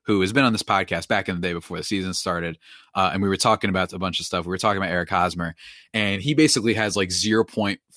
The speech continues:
four F war, uh, like, offensive war cumulatively over all the years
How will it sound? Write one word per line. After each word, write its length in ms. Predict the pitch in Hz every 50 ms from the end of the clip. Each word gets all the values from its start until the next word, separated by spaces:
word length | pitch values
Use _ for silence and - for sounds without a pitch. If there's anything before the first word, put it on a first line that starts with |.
| - -
four 320 | 131 120 110 110 101 - -
F 200 | 101 98 - -
war, 320 | 95 90 80 78 78 90 _ _ _ _ _ _ _ _ -
uh, 200 | 85 - 76 65 69
like, 160 | 87 95 92 -
offensive 540 | 113 117 113 - - 120 - - 117 95 87
war 400 | 101 101 104 104 101 101 92 _ _ - -
cumulatively 720 | - 165 165 151 143 123 113 95 92 98 90 85 80 - _ _ _ _ -
over 200 | 117 110 104 110
all 200 | 104 113 113 98
the 100 | 110 101
years 480 | 101 107 107 98 92 85 82 - -